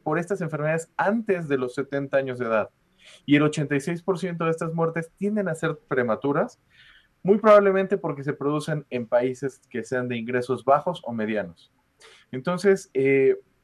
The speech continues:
es, es, es importante que nosotros estemos empezando a buscar la manera de trabajar para que estas enfermedades sean menos impactantes, porque al fin y al cabo, el hecho de no tener suficiente ingreso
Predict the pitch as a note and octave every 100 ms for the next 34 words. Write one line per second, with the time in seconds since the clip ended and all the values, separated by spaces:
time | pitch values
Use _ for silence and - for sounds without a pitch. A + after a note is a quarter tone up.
0 | _ _ _ _ _ _ D#3+ D#3+ F3 E3+
1 | F#3 F#3 C#4 C4+ E3+ F3+ G#3+ G#3+ - B2+
2 | B2 D3 C#3+ D3+ D3+ D3+ - _ _ -
3 | _ C#3 C#3 D3 - F3 G#3 G3+ D#3 -
4 | E3+ E3+ C3 C3 D3 C#3 B2 A#2 G#2+ G#2
5 | - D3 D#3+ - B2+ - C3+ E3+ D#3 C3+
6 | B2 A#2 A#2+ B2 C3 - C3+ C#3 C#3+ D#3+
7 | C#3+ A#2+ G#2 G2 A#2 A2 F#2+ F2+ _ _
8 | _ C3 C3+ C#3+ F#3 G3 F#3 G3+ F#3+ E3
9 | E3 _ _ F#3+ D3 E3 G3 E3 D#3 E3
10 | E3+ E3+ D#3+ C3 B2 C#3+ C#3 C#3 B2 B2+
11 | C3+ B2+ B2+ G3